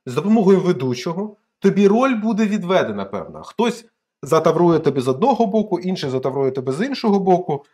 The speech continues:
А коли почнеш казати розумні речі, тебе переб'ють, і почнеться відведення тебе в якусь сторону для того, щоб ти зайняв якусь там збоку радикальну позицію, щоб, а,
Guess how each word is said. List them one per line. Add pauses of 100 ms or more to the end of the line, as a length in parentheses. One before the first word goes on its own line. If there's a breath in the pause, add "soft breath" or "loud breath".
(160)
А
коли
почнеш
казати
розумні
речі,
тебе
переб'ють, (500)
і (220)
почнеться (180)
відведення
тебе
в
якусь
сторону
для
того,
щоб
ти
зайняв
якусь
там
збоку (240)
радикальну
позицію, (400)
щоб,
а,